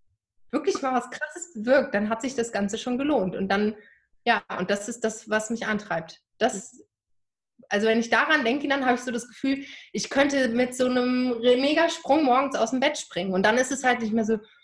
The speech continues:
„Oh, mm, heute ist Montag und jetzt, äh, und heute sind wieder so viele Patienten“ und so, sondern also immer so,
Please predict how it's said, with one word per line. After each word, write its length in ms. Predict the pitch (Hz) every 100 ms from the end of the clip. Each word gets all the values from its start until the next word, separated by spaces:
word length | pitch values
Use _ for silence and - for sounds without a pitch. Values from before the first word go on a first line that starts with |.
| _ _
„Oh, 500 | - 302 330 330 269 - - _ _ _ -
mm, 640 | 269 302 320 311 254 - _ _ -
heute 180 | 254 262
ist 100 | 254
Montag 580 | 262 311 311 254 233
und 120 | 254 247
jetzt, 200 | 247 233
äh, 20 | 262 311 311 254
und 140 | 240
heute 200 | 233 247
sind 160 | 247 247
wieder 160 | 254 240
so 100 | 226
viele 160 | 240
Patienten“ 480 | 247 240 262 269 311
und 100 | 254
so, 140 | 254
sondern 340 | 240 226 233 233 - - -
also 200 | 233 240
immer 300 | 233 302 277
so, 180 | 277